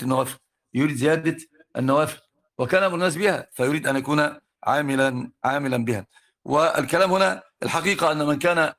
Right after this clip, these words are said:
غالبه ال-، ال-، ال-، المعروف فهو يأمر بالمعروف وينهى عن المنكر، ومن كانت غالبه المعصيه في هذا الباب لا يأمر حتى، حتى يعتدل ويكون غالبه المعروف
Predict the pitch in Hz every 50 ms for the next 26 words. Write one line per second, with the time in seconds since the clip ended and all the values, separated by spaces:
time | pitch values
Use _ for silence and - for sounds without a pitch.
0 | - 143 127 143 170 170 170 180 170 156 151 147 147 - 139 143 147 143 135 139
1 | 139 135 135 143 135 131 - 131 131 139 139 143 165 220 202 - - - _ _
2 | _ - 143 151 175 170 160 151 143 151 - 143 139 135 135 127 127 123 123 -
3 | - _ _ _ _ _ _ _ _ _ _ _ _ _ _ - 117 127 139 139
4 | 143 175 175 165 151 160 165 185 175 165 156 147 139 151 147 151 143 135 - 202
5 | 220 226 202 - - - _ _ _ _ _ _ _ - - 147 165 185 190 175
6 | 175 156 160 160 208 220 175 180 202 220 226 214 196 196 170 - 170 165 - -
7 | 180 165 - - - 156 151 - 139 135 117 113 - 147 131 120 113 _ _ _
8 | - - 131 127 135 175 170 143 143 156 175 175 151 147 147 135 135 120 117 113
9 | - - -